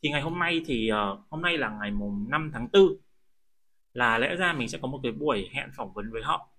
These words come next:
vào lúc chín giờ ba mươi. Thì lúc khoảng tầm, ờ, gần chín giờ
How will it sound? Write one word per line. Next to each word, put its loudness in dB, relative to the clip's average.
vào 0
lúc 2
chín 0
giờ 0
ba 2
mươi. 0
Thì 0
lúc -2
khoảng -6
tầm, -2
ờ, -4
gần -8
chín -8
giờ -2